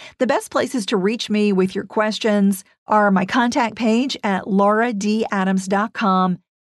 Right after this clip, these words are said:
and my private Facebook group called Dominate Your Dollars. You can find it by searching in Facebook or sending me a text. Just text the word dollars to that same number, three three four four four, and I'll send you an invitation to the group right now.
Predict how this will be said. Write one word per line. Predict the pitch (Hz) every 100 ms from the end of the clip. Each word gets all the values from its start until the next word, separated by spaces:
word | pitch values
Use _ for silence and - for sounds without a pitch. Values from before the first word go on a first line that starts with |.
| _
and | 226 226 233 220
my | 208 208
private | 190 202 196 214
Facebook | - 202 196 208 208
group | 190 196 185
called | 220 190
Dominate | 160 190 202 202 202 190
Your | 202 190
Dollars. | 214 190 190 156 - 202 - - -
You | 240
can | 277 262
find | 254 220 226
it | 214
by | 214
searching | 196 220 214 262 220
in | 196
Facebook | 196 185 185 190 185 185
or | 220 220
sending | - - 220 247 254
me | 233 226 233
a |
text. | 202 - 208 - - - - - - -
Just | 175 226 -
text | 240 214 -
the | 214
word | 190 190 190 185 - 185
dollars | 202 202 247 226 - - 196 - -
to | 226
that | 202 190
same | - 196 226
number, | 269 254 202 196 208 _ -
three | 202 240
three | 247 202 202
four | 202 190
four | 190 190 185
four, | - 262 208 190 190 _
and | -
I'll | 240
send | - 226 196
you | 208
an | 190
invitation | 196 190 - 185 196 180
to | 202
the | 180
group | 180 196 175 208
right | 190 190
now. | 196 202 160 208